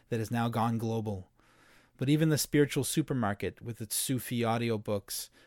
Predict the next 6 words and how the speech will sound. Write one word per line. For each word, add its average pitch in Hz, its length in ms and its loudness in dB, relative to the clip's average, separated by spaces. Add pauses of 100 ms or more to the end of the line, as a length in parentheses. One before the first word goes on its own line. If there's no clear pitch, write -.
(180)
Tibetan 117 400 -4
trinkets, 113 600 -4
and 110 140 -10
prepackaged 120 680 -4
ayahuasca 110 640 -2
vacations, 104 760 -4